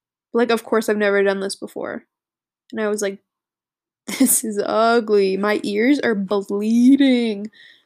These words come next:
So I had to discard those. And then I was, like, doing some research, uh, research and stuff, and they're like, "Oh, like,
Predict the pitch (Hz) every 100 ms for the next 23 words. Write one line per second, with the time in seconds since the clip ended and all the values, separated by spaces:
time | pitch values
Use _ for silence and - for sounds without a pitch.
0 | _ _ - - 196 190 196 - 196 185
1 | - 226 - _ _ _ _ _ _ _
2 | _ _ 233 208 202 196 226 262 214 190
3 | 190 226 - - - 269 302 269 294 311
4 | 254 202 208 226 208 - 220 202 208 214
5 | 208 - - 214 - 214 - 202 202 220
6 | 214 277 370 392 339 247 202 - -